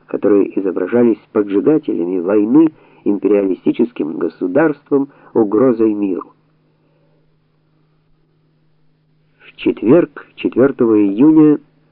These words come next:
кампанию оживило неожиданное предложение С С С Р гарантировать всей Западной Европе и нейтральным странам и членам нато безъядерную зону,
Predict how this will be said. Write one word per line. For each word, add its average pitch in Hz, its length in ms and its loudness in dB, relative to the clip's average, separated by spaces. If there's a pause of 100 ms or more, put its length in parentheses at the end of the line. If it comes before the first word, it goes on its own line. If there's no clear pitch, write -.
(140)
кампанию 147 680 2
оживило 117 460 2
неожиданное 127 720 4
предложение 123 720 2
С 120 160 0
С 110 160 -4
С 98 200 -8
Р 170 240 2 (840)
гарантировать 127 880 2 (100)
всей 127 260 4
Западной 110 540 0
Европе 113 760 2
и 143 60 2
нейтральным 110 800 0
странам 104 400 0
и 135 80 2
членам 92 540 -2
нато 120 400 -4 (800)
безъядерную 147 1160 2
зону, 113 400 2